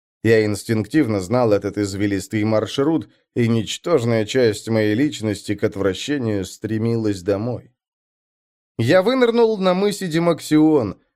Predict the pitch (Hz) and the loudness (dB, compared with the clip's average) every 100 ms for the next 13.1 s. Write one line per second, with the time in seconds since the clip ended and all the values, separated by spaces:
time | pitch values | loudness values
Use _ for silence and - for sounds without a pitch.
0 | - 110 117 95 131 117 117 117 113 113 | -2 2 2 2 0 0 0 0 2 2
1 | 113 110 104 131 131 - 113 113 110 120 | 2 0 0 0 0 0 0 2 2 2
2 | 175 165 160 143 120 123 120 143 131 135 | 2 2 0 -2 0 2 4 2 2 0
3 | 123 120 117 113 120 117 101 113 - - | 2 2 0 0 0 0 -2 -4 -4 -4
4 | 107 - 147 160 156 147 120 117 107 131 | -4 0 2 4 4 2 2 -4 -2 0
5 | 123 113 113 110 101 104 110 113 104 110 | 2 0 -2 -2 -4 -4 0 0 -2 -2
6 | 101 - 110 104 95 - 156 135 120 110 | -4 -2 -2 -2 -2 -2 0 2 2 0
7 | 107 110 101 101 95 - 104 110 92 165 | -2 -4 0 0 0 -4 -2 0 0 2
8 | 156 117 - _ _ - 135 - 127 131 | 2 2 -4 _ _ 2 2 2 0 2
9 | 131 - 127 117 123 127 120 113 110 117 | -2 0 0 2 2 0 0 -2 0 0
10 | 104 117 120 113 110 110 110 104 101 107 | 0 2 2 2 -2 0 0 0 -2 -2
11 | 104 104 98 98 110 143 - 117 110 107 | -2 -2 -2 0 2 2 2 0 0 -2
12 | 95 107 95 - 110 104 139 151 101 92 | 0 -2 -2 0 0 0 -2 -2 0 -2
13 | - | -4